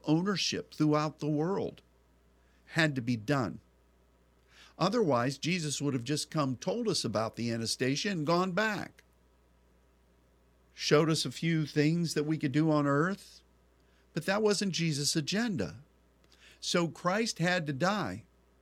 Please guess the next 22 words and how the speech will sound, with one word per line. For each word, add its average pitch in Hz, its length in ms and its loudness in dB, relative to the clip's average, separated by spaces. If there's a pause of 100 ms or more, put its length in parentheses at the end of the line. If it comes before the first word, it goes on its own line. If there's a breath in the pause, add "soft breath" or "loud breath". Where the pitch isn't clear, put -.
(380 soft breath)
for 156 200 2
the 151 180 6
enemy 160 340 2
to 147 340 -2
illegally 139 680 2
kill 214 380 2
him, 85 440 -8 (800 soft breath)
for 160 200 2
the 143 100 2
curse 208 500 -2
to 156 120 -4
be 135 420 2 (320)
eradicated 117 960 0
for 110 140 -4
those 120 320 2
who 113 280 -2 (480 soft breath)
wanted 120 640 2 (360)
for 107 260 -2
it 87 140 -4
to 87 80 -8
be 85 160 -6
eradicated. 82 840 -6